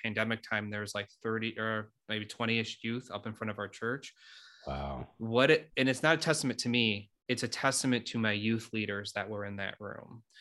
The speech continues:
Speaker 2: Praise God.
Speaker 1: Um, when I think, what I think is needed, because the kids today didn't create the problem. So the cell phone issues, they were handed that,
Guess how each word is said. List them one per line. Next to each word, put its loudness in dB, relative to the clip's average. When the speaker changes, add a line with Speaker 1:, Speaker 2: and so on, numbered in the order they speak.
Speaker 2:
Praise -4
God. -2
Speaker 1:
Um, 2
when 4
I 8
think, -2
what 4
I 6
think 0
is 0
needed, 4
because 2
the 2
kids 2
today 4
didn't -2
create 0
the -4
problem. -4
So 4
the 4
cell 8
phone 6
issues, 4
they 6
were 8
handed 4
that, -2